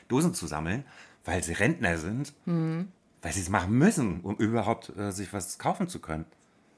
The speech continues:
Speaker 1: Das finde ich halt total bescheuert.
Speaker 2: Ich finde das so
Speaker 1: Und das, und da muss ich, da komme ich jetzt aber leider auch ein bisschen in die Politikebene. Ich finde das halt scheiße, muss ich ehrlich sagen, dass wir, die Leute, die das Land ja aufgebaut haben, so leiden eigentlich,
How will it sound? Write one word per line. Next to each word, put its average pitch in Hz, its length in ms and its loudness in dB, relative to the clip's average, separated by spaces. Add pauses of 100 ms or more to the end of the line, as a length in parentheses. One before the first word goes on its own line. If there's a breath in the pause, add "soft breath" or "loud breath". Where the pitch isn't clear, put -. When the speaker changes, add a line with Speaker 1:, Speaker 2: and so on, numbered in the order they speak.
(120)
Speaker 1:
Das 104 160 -4
finde 110 200 -4
ich 98 100 -8
halt 110 340 0
total 156 760 -6
bescheuert. 123 500 -4 (100)
Speaker 2:
Ich - 140 -8
finde 180 180 -4
das 175 120 -2
so 185 80 2
Speaker 1:
Und 180 60 2
das, 120 140 0
und 127 140 -4
da 127 100 8
muss 143 200 6
ich, 151 120 -2
da 139 100 -4
komme 135 280 -2
ich - 40 -8
jetzt 139 140 -4
aber 139 140 -2
leider 135 260 4
auch 135 80 2
ein 135 80 -4
bisschen 131 180 -6
in 127 80 -8
die 127 100 -2
Politikebene. 123 920 -2 (240)
Ich - 60 -20
finde 117 140 2
das 117 80 -4
halt 107 120 -6
scheiße, 98 580 0 (380 soft breath)
muss 98 100 -2
ich 113 80 -2
ehrlich 95 220 -2
sagen, 110 420 -2 (640 soft breath)
dass 104 260 0
wir, 147 480 2 (840)
die 110 120 6
Leute, 123 300 4
die 117 100 -6
das 107 160 0
Land 92 160 -2
ja 90 80 -2
aufgebaut 98 480 -2
haben, 87 380 -4 (320)
so 131 340 4
leiden 123 640 4
eigentlich, 90 600 0